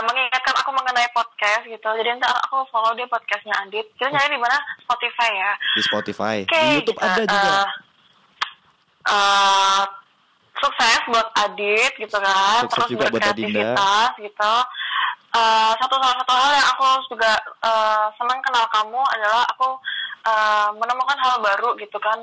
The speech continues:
Speaker 1: yang ternyata, oh, ada dunia yang seperti ini gitu kan, karena aku nggak tahu sama sekali sebelumnya gitu kan.
Speaker 2: Hmm.
Speaker 1: Eh, yang Adit lakukan ini adalah hal-hal yang baru banget di duniaku, yang sebenarnya dulu tuh pengen aku coba gitu, tapi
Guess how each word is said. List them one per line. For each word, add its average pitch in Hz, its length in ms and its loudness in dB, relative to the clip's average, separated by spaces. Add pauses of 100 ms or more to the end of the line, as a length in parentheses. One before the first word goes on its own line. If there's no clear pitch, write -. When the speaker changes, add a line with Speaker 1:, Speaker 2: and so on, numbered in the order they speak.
(120)
Speaker 1:
yang 202 400 -2 (640)
ternyata, 233 480 0 (720)
oh, 254 120 2
ada 233 220 0
dunia 226 400 0
yang 220 100 0
seperti - 380 -4
ini 214 240 -6
gitu 202 160 -4
kan, 196 240 -4
karena 208 160 -4
aku 247 140 0
nggak 269 180 0
tahu 208 180 0 (100)
sama 202 260 -2
sekali 202 340 -4
sebelumnya 196 540 -4
gitu 196 180 -16
kan. 196 240 -6 (300)
Speaker 2:
Hmm. 196 340 -4
Speaker 1:
Eh, 190 440 -2 (640)
yang 196 240 0
Adit 202 260 -4
lakukan 202 420 0
ini 208 440 -2
adalah 208 340 0
hal-hal 202 460 0
yang 202 200 -4 (140)
baru 196 320 -2
banget 196 340 0
di 208 140 -4
duniaku, 196 480 -2
yang 208 160 2
sebenarnya 208 340 2
dulu 220 220 0
tuh - 160 -2
pengen 214 260 2
aku 208 460 0 (220)
coba 196 480 0
gitu, 214 180 -8
tapi 214 320 -4